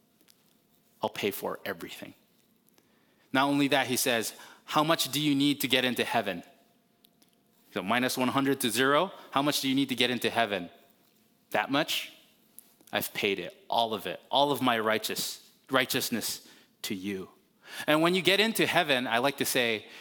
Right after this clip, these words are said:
you know, when you get into heaven, it's like, "Yes, I got into the stadium. I have the bleacher seats," right? It's like, "No, no, no. Don't."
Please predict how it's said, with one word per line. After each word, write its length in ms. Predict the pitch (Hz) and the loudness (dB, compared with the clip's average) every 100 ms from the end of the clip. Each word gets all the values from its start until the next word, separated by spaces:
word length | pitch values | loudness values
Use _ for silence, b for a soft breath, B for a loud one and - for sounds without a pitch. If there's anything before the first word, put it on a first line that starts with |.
| B | B
you 120 | 135 120 | 0 2
know, 320 | 117 104 107 B B B B B _ _ _ _ | 2 0 -4 B B B B B _ _ _ _
when 140 | 151 | 2
you 40 | 160 | 4
get 120 | 180 | 4
into 180 | 175 151 | 2 2
heaven, 260 | 160 160 | 2 2
it's 140 | 143 165 | 2 -2
like, 240 | 135 156 | -4 0
"Yes, 240 | 202 185 | 2 2
I 120 | 156 151 | 2 0
got 200 | 147 185 | 2 0
into 220 | 196 185 | 0 0
the 100 | 165 | 0
stadium. 480 | - 180 180 185 165 | 0 0 2 2 2
I 60 | |
have 240 | 139 170 139 | 2 0 0
the 40 | |
bleacher 460 | 117 135 190 - 139 | -2 0 0 0 0
seats," 460 | - 104 - - | -2 -4 -4 -2
right? 200 | 113 139 | 0 0
It's 140 | - 131 | -2 -2
like, 240 | 117 - - B B B B | -2 -4 -18 B B B B
"No, 100 | 147 | 2
no, 120 | 160 | 2
no. 460 | 156 156 107 92 - - _ _ _ _ _ | 2 2 2 -2 -10 -20 _ _ _ _ _
Don't." 280 | 139 147 147 | 0 0 0